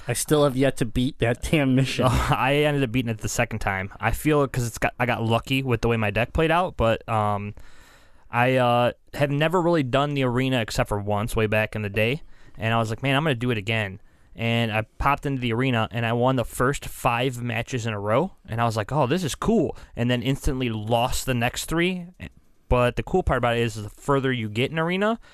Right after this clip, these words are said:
Speaker 2: the better the prize outcome is. So with the five wins, I end up getting three boxes. I got forty-five gold, fifty gold, so I end up getting ninety-five of my hundred fifty gold I put in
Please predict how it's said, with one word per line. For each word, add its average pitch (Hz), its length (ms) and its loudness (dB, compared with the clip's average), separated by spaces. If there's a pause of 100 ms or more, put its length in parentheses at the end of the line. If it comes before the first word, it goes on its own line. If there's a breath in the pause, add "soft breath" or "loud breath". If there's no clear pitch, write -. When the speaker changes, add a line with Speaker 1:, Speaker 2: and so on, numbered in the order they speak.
(260 loud breath)
Speaker 2:
the - 80 -4
better 143 240 2
the 120 80 -4
prize 131 420 0
outcome 101 380 -4
is. 98 180 -6
So 107 380 2 (320 loud breath)
with 123 160 -2
the 113 80 -4
five 160 340 0
wins, 131 300 2
I 120 80 2
end 117 120 -2
up 104 120 -4
getting 110 260 -4
three 135 640 -4
boxes. 117 880 -2 (300 soft breath)
I 107 140 0
got 113 360 0
forty-five 135 720 -2
gold, 135 460 2
fifty - 380 -4
gold, 113 360 0
so 123 120 -2
I - 20 0
end 117 60 2
up 113 100 -6
getting 113 240 -4
ninety-five 123 640 -2
of 107 180 -6
my 110 180 -4
hundred 110 340 -4
fifty 117 260 -4
gold 113 240 2
I 107 60 2
put 113 240 0
in 127 300 0